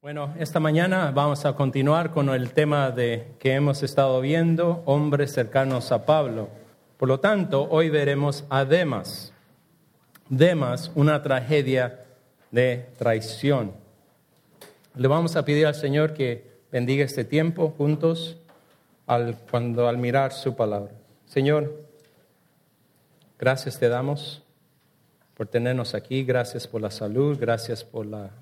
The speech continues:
vida que tú nos concedes, por la fortaleza, Señor, que tú nos has dado para poder levantarnos y estar aquí, Señor.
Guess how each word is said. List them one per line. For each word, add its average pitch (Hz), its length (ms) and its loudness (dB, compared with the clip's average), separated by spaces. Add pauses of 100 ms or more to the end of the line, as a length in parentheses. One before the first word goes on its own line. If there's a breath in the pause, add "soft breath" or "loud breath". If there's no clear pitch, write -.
vida 127 280 0
que 113 80 -10
tú 120 160 -8
nos 113 200 -6
concedes, 135 580 -2
por 107 140 -8
la 104 100 -6
fortaleza, 113 760 -2
Señor, 110 360 -8
que 110 100 -8
tú 117 160 -8
nos 113 200 -6
has 107 200 -6
dado 147 400 0 (800 soft breath)
para 110 180 -4
poder 117 280 0
levantarnos 120 760 -4
y 117 40 -10
estar 113 260 -6
aquí, 107 300 -8
Señor. 98 340 -18